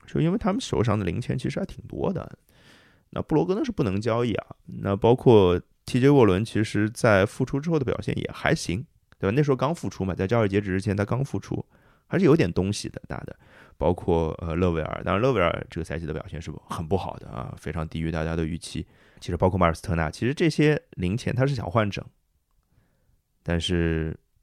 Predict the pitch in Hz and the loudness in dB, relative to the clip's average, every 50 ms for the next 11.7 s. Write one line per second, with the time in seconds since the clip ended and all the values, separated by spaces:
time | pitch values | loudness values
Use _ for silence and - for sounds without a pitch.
0 | _ _ _ - - 82 82 80 80 82 85 78 76 87 90 107 123 - - 98 | _ _ _ -14 -14 -12 -12 -14 -10 -8 -8 -4 0 2 4 4 4 2 0 0
1 | 98 95 95 95 - 95 90 85 85 85 90 85 82 82 82 80 78 80 82 82 | 0 2 0 0 0 -4 -2 -2 0 0 0 0 0 -2 -4 -4 -4 -4 -4 -4
2 | - - - - - - 82 82 78 78 76 - - - 139 - - _ _ _ | -4 -6 -8 -10 -6 -4 -4 -4 -4 -6 -8 -12 -16 -20 -20 -20 -20 _ _ _
3 | _ _ _ _ _ _ - - - 82 82 82 85 82 - 78 82 80 78 82 | _ _ _ _ _ _ -20 -10 -6 -4 -2 -2 -2 -4 -4 -6 -6 -6 -6 -6
4 | 90 - - - - 110 98 - - - - 151 - 180 190 - _ - - - | -6 -8 -4 0 0 0 2 0 -4 -8 -6 -2 0 0 0 0 _ -12 -20 -20
5 | - - - - _ - - 80 80 - 87 87 87 87 92 87 - 90 82 - | -20 -20 -20 -20 _ -8 -8 -6 -2 2 4 4 6 4 4 2 2 0 2 6
6 | 92 90 87 95 90 85 85 78 80 87 90 85 80 80 87 - 101 87 101 110 | 6 6 6 6 6 4 6 4 2 2 2 2 0 -2 0 2 4 4 4 2
7 | 98 - - - - - - 98 107 139 156 127 - - - - - - - _ | 0 -2 -4 -8 -12 -8 -4 -4 -2 -2 -2 -2 -4 -2 -4 -6 -6 -6 -10 _
8 | _ _ _ _ _ _ _ - - 90 90 - _ _ - - - 92 87 85 | _ _ _ _ _ _ _ -8 -8 -8 -8 -8 _ _ -20 -16 -14 -12 -10 -8
9 | 80 80 80 80 - - 101 95 90 92 92 85 - - - 90 87 82 76 82 | -8 -8 -10 -10 -4 2 2 4 4 4 2 0 0 0 0 0 0 0 0 -4
10 | - - 90 85 87 87 - - 82 - - - - - - _ _ _ _ _ | -4 -4 -2 -2 -2 -2 -2 -4 -4 -4 -8 -16 -20 -20 -20 _ _ _ _ _
11 | - - - - - - 90 90 90 - 87 85 82 82 | -10 -10 -10 -10 -8 -6 -4 -4 -2 0 0 0 0 -2